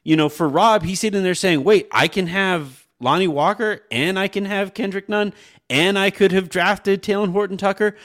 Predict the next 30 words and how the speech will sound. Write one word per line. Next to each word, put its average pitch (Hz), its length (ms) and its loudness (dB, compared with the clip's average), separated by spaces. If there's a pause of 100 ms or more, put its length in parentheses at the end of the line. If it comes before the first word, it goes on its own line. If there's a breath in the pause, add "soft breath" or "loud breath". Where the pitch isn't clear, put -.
(200 loud breath)
like, - 320 -2
and 180 240 2
I 190 100 4
could 202 200 2
have 196 240 2
signed 170 640 -2
Lance 190 280 -6
Stevenson 202 540 -4
and, 185 280 -4
eh, 165 180 4
like, 156 180 2
all 214 260 6
of 208 60 0
these 180 160 -4
guys 196 380 2
over 185 140 0
the 170 80 -4
course 196 280 0
of 185 60 -6
the, 170 140 -2
of, 156 240 2
of 156 160 -2
his 151 120 -4
tenure 220 320 -4
here." 135 280 -2 (340 loud breath)
He's - 220 -2
saying, 185 320 0
like, 160 280 -4
this 202 240 0
is, 175 340 -2